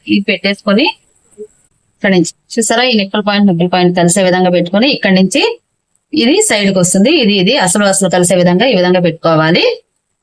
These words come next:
చూస్తున్నారు కదా, ఈ విధంగా ఇది సైడ్ కని తిరగడం కోసం ఇక్కడ ఒక టక్స్ పెట్టుకున్నానండి, క్రింద కని తిరగడం కోసం ఇది ఒక టక్స్ పెట్టుకున్నాను. ఇది మిడిల్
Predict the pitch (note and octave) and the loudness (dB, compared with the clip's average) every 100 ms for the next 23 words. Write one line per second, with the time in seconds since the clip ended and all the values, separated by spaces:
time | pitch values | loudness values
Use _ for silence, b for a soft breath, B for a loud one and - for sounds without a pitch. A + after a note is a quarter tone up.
0 | - G#3+ - G3 G#3 B3 G4+ _ - F#3 | -6 -4 0 0 2 2 0 _ -4 0
1 | F3+ F#3 G3+ E4+ - B B - A3+ C4 | 0 2 2 0 -4 B B -2 0 0
2 | A3 G#3+ A#3+ A3 G3+ G3 G#3 G3+ G3 G3 | 0 0 0 0 2 2 2 2 0 0
3 | D4 F#3+ F3+ F3+ F3 - F#3+ F3+ F3 F#3 | 0 0 0 0 -2 -4 -2 0 0 2
4 | B3+ D#4 A3+ G#3+ A3 G#3 F#3+ F#3 F#3 F3 | 0 0 0 2 2 0 0 0 2 2
5 | F3 B3 F3+ F3 E3+ - F#3 E3 E3+ G3 | 2 0 0 0 -2 -4 -2 0 2 2
6 | E4+ B B - A#3+ A#3+ A#3 C4 | 0 B B -4 0 2 2 2